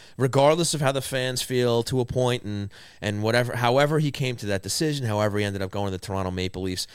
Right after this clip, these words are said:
yeah, he's gonna end up in the Hall of Fame. He's done some memorable stuff for this franchise, even though the most memorable thing is the worst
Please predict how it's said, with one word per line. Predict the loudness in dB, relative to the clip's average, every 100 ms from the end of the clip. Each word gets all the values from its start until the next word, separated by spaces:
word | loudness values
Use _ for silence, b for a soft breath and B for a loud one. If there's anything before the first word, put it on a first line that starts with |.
| B B -2
yeah, | 0 0
he's | 0 -2
gonna | 2 0
end | 0 0
up | -2 -2
in |
the | -2
Hall | 0 0
of | 0
Fame. | 0 -2 0
He's | -2
done | 0 -2
some | -2 -2
memorable | 0 0 0 -2
stuff | -4 -2 -4 -2
for | -6
this | -4
franchise, | -4 -4 -2 0 0 0 -4 B B B
even | -4 -2 0
though | 2 4 2 0 -4 -6
the | 0
most | 0 0
memorable | -2 -2 -2 -2
thing | -4 -4 -4
is | -6 -4
the | 0
worst | 4 4 2 -2